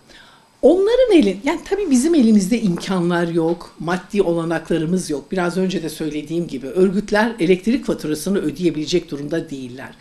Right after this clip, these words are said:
Bütün Alevi gençler işsizler, Alevi çocuklar iş bulamıyorlar, çok sert ayrımcılıklara uğruyorlar. Onların elinde sonsuz olanaklar var. Devletin olanağı var.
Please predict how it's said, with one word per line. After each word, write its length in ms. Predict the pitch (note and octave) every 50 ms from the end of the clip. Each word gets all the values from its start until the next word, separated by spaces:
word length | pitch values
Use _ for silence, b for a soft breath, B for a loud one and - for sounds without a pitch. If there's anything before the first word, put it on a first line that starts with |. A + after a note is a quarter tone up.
| B B B B B B B
Bütün 220 | C4 - - E4+
Alevi 420 | C#4 - F#3+ F#3+ F#3+ F#3+ G#3+ G3+
gençler 480 | E3+ D#3 D#3 D3+ - - F#3+ E3+ E3+ E3 - -
işsizler, 640 | C3+ - - - - F3+ E3 D3+ D#3 C#3 C3+ C3+ -
Alevi 300 | F3 G3 A3 A3 A3+ A#3+ A3+
çocuklar 500 | - F3+ D3+ E3 D#3 - F3 E3 D#3+ D#3+ -
iş 200 | C#3+ - - -
bulamıyorlar, 720 | E3 D#3+ D#3+ D#3+ D#3 D3+ D3+ C#3+ C#3 D3 C#3 C#3+ C#3 -
çok 220 | - - G#3+ G#3+ -
sert 320 | - - G3+ G3 - -
ayrımcılıklara 800 | D3+ D#3 E3 E3+ D#3+ D3+ D#3 D3 D3+ D3+ - E3 D#3 E3+ F3 D#3
uğruyorlar. 600 | C#3 C#3+ C#3 C#3 C3 B2+ B2+ C3+ D3+ G3+ D#4 E4 - B B B B B B B B B
Onların 400 | D#4 G#4+ A4 A4 A#4 A#4 A4 F#4
elinde 360 | D4 A3+ E3+ D#3+ D3+ F3+ B3+
sonsuz 560 | C#4+ - - E4 F4+ F#4 F4 - G#4+ G#4 -
olanaklar 600 | G#4+ F#4+ F4+ D#4 D#4 D4+ D4+ - F4 G#4+ A#4 F#4+
var. 140 | A#3+ E3+ C3+ C3+ B2+ B2+
Devletin 460 | F#3+ B3+ D#4+ D#4+ F4+ E4+ E4+ G#4 G4+
olanağı 500 | G#4 F#4+ F#4 F#4 F#4+ G4+ G4+ A4+ G#4+ C#4+
var. 200 | F#3 - -